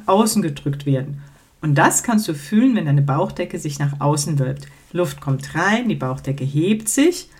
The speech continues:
die Luft geht, die Bauchdecke fällt wieder nach innen, wird wieder dünner. Oder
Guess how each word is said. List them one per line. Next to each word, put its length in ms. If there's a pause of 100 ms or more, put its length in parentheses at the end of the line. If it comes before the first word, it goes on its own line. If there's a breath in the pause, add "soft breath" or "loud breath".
(260 soft breath)
die 60
Luft 300
geht, 280
die 40
Bauchdecke 640 (180)
fällt 260
wieder 120
nach 200
innen, 360
wird 180
wieder 200
dünner. 500 (1200 loud breath)
Oder 360